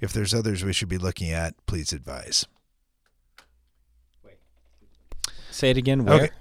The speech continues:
Speaker 1: Uh, okay. What, what now?
Speaker 2: Say it again. Where?
Speaker 1: Okay,
Speaker 2: Where
Speaker 1: so
Speaker 2: we
Speaker 1: this
Speaker 2: at?
Speaker 1: is Dylan over in Iowa. Summer
Speaker 2: Yeah, just in
Speaker 1: internship.
Speaker 2: Iowa.
Speaker 1: Summer internship
Speaker 2: Gotcha.
Speaker 1: project, working on some soil testing.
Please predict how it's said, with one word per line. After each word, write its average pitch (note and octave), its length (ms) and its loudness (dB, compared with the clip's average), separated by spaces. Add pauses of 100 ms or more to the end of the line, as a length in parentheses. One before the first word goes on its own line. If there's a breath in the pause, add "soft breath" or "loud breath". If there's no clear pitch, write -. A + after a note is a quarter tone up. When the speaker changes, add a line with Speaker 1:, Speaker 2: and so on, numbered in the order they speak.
(160)
Speaker 1:
Uh, A#2 380 4 (520)
okay. G#2+ 340 -2 (880)
What, A#2 280 0
what B2 180 2
now? D3+ 160 -2 (580)
Speaker 2:
Say C3+ 240 0
it C#3 40 4
again. C#3+ 300 0
Where? G2+ 160 4
Speaker 1:
Okay, C3+ 180 4
Speaker 2:
Where - 80 -6
Speaker 1:
so G#2+ 140 4
Speaker 2:
we A#2+ 60 6
Speaker 1:
this C3 120 4
Speaker 2:
at? B2 60 -2
Speaker 1:
is A2+ 60 -6
Dylan F#3 520 8
over D3 240 6
in F3 80 6
Iowa. A#2+ 480 4
Summer E3+ 360 6
Speaker 2:
Yeah, C#3+ 80 6
just C3 120 0
in C3+ 100 6
Speaker 1:
internship. C3 160 2 (100)
Speaker 2:
Iowa. - 40 -18 (300)
Speaker 1:
Summer C3+ 400 0
internship A2 480 -2
Speaker 2:
Gotcha. D#2 100 2
Speaker 1:
project, G#2+ 460 0
working A#2 300 0
on A#2+ 120 2
some A#2+ 160 -2
soil F#3 360 6
testing. G2+ 580 -2